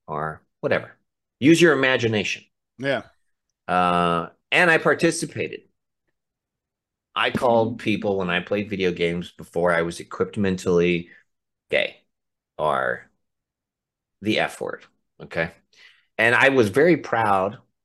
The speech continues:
Speaker 1: once I learned, uh, a lot more about myself to remove hate speech from my vocabulary. Like, think about that. Like, I don't know if you had that moment, but I, but I was so proud to play a game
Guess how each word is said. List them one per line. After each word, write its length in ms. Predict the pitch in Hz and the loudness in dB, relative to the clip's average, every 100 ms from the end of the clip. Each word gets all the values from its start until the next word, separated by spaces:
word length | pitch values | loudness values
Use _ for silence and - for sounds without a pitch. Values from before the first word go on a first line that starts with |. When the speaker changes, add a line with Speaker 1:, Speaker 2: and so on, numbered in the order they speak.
| _ - | _ -8
Speaker 1:
once 240 | 104 104 | -6 -2
I 80 | 101 | 0
learned, 520 | 92 92 90 90 90 | 0 -2 -2 -4 -6
uh, 420 | 87 82 78 78 76 _ _ | -4 -4 -4 -10 -14 _ _
a 40 | 82 | -4
lot 240 | 85 87 | -2 -2
more 120 | 87 87 | -2 -2
about 220 | 85 67 | -2 -4
myself 560 | 82 104 139 156 - - - | -6 -4 -4 -4 -18 -20 -16
to 260 | - 85 82 | -8 -6 -2
remove 440 | 82 85 104 98 | -2 2 2 2
hate 240 | 92 92 | 0 -2
speech 580 | - - 92 76 - - - - _ _ _ | -4 -8 -6 -6 -10 -14 -16 -20 _ _ _
from 240 | - 95 | -4 -2
my 120 | 90 | 0
vocabulary. 720 | 85 82 - 78 76 60 - - _ _ _ _ _ _ _ | -2 -4 -6 -8 -8 -12 -14 -18 _ _ _ _ _ _ _
Like, 220 | - 113 - | 0 0 2
think 160 | 220 | 2
about 300 | 277 208 151 | 4 2 2
that. 180 | 127 87 | 2 0
Like, 240 | 90 82 - | -2 -4 -4
I 80 | - | 2
don't 100 | 180 | 4
know 100 | 190 | 6
if 120 | 165 | 4
you 80 | 170 | 2
had 220 | 143 139 | 2 0
that 120 | 131 113 | 0 -4
moment, 420 | 107 95 92 95 | -6 -6 -8 -2
but 120 | 104 | 0
I, 220 | 117 127 120 | 2 0 0
but 120 | 123 | 2
I 100 | 160 | 2
was 180 | 147 110 | 0 -4
so 340 | - 156 180 | -4 -2 -2
proud 640 | 180 - 180 127 107 110 117 _ _ _ _ - | -4 -6 -4 -2 -2 -2 -6 _ _ _ _ -20
to 60 | 90 | -20
play 360 | - 113 127 | -10 -6 -2
a 480 | 135 127 117 113 110 | 0 2 2 0 -4
game 640 | 107 101 131 104 95 135 | -6 -2 0 -2 -6 -12